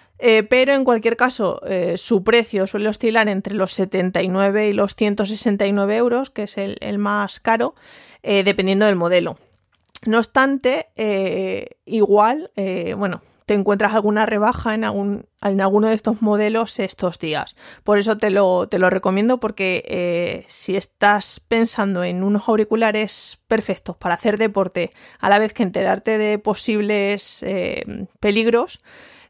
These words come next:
eh, yo, eh, son mi, mi top uno ahora mismo,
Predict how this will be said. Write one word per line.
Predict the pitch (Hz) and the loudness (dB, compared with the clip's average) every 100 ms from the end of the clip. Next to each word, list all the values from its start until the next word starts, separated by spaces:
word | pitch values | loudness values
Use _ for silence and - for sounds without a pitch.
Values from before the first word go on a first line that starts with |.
| _ | _
eh, | 226 196 190 202 202 185 175 - _ _ _ _ _ | 2 4 4 2 0 -2 -6 -8 _ _ _ _ _
yo, | 226 202 220 233 240 - | -4 2 4 4 2 0
eh, | 214 202 | -4 -4
son | 190 202 233 214 208 196 | -2 0 0 0 -2 -2
mi, | 196 180 175 - | -2 -2 -6 -6
mi | 180 | 0
top | 190 185 - | 0 0 2
uno | 208 220 226 | 4 4 2
ahora | 190 | 0
mismo, | 170 160 - | -4 -10 -14